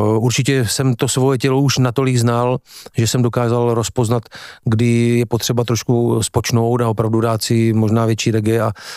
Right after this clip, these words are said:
nehrát ty tři zápasy, eh, v tom týdnu a kdy, eh, kdy ba naopak bylo potřeba někdy i třeba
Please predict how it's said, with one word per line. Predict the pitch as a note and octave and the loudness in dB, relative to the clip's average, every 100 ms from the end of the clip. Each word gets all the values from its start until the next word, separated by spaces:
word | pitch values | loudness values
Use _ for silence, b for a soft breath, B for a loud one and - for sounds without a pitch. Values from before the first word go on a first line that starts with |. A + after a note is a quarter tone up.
| B | B
nehrát | A#2 A2 A#2 | 0 0 0
ty | G#2+ | -2
tři | A2 - | -2 -2
zápasy, | A2+ A2 A#2 A#2+ A#2+ G#2+ | -2 -2 -2 -2 -2 -4
eh, | - - - - A2+ A2+ A2 | -10 -20 -18 -4 0 0 0
v | - | 0
tom | A#2+ | 0
týdnu | A2+ A2+ A2+ A#2+ | 2 2 2 2
a | A#2 A2 | 0 0
kdy, | G#2 A2+ A2+ A2+ A2+ A#2 | 0 2 2 2 2 0
eh, | A2 G#2+ G#2+ G#2+ A2 A2 A2 | 0 0 2 2 2 2 0
kdy | G#2+ A2+ A2 | 0 0 0
ba | A2 | 0
naopak | A2+ A2 A2 G#2+ - G#2+ | 0 0 -2 -4 -2 0
bylo | G#2 A2+ | 2 0
potřeba | G#2+ A2+ - A2+ A2 B B - | 0 -2 -2 -2 -2 B B 0
někdy | A#2+ B2+ B2 | 0 2 0
i | B2+ | 0
třeba | - A#2+ B2 | -2 -2 -2